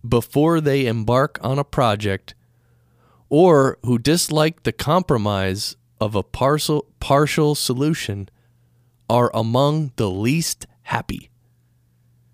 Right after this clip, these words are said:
Ideal circumstances are seldom given to anyone for an undertaking. Instead, there is uncertainty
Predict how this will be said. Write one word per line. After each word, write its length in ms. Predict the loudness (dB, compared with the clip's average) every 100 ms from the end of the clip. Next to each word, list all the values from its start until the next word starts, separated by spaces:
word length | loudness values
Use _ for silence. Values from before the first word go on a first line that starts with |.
| _ _ _ _ _ _ _ _ _ _ -4
Ideal 560 | 0 2 2 2 2 2
circumstances 1200 | 0 -2 0 -2 -2 -2 -2 -2 -2 -4 -4 -10 _ _
are 160 | -2 -2
seldom 600 | -2 -2 2 0 2 0
given 500 | 0 2 2 0 -2
to 260 | -4 -8 -4
anyone 600 | -2 0 0 -2 -6 -12 _ _
for 280 | -2 -2 -2
an 180 | -4 -4
undertaking. 680 | -4 -4 -6 -8 -8 -14 -18 _ _ _ _ _ _ _ _ _ _ _ _ _ _ -8
Instead, 720 | -4 -4 0 2 2 0 -6 _ _ _
there 220 | 0 2
is 160 | 2 2
uncertainty 1000 | 0 2 2 0 0 -4 -2 -4 -4